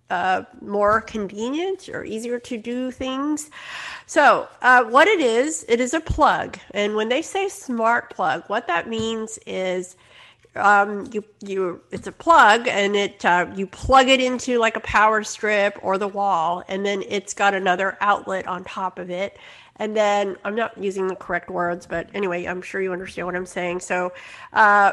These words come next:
then whatever device that you want to control with this smart plug, that is what you're going to plug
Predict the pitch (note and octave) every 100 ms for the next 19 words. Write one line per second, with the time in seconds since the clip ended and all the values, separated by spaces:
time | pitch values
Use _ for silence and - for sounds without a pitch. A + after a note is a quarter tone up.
0 | - G3+ A#3+ C4 C4 A#3 A3+ F#3 G3 A#3
1 | D4 D4 B3+ A3+ A3+ A#3+ - G#3 F#3+ G3
2 | A3+ A#3 A#3 - A3+ - G3 F#3 - -
3 | F#3 G3+ A#3+ C#4 C4 C4 C#4 - C4+ C4
4 | C4+ - C#4 C#4 C4+ - G3+ G#3+ G#3 D4
5 | G#3+ G#3 G#3 F#3+ G3+ G3+ G3 F#3 F#3 F#3
6 | - - _ - G3 G3 G3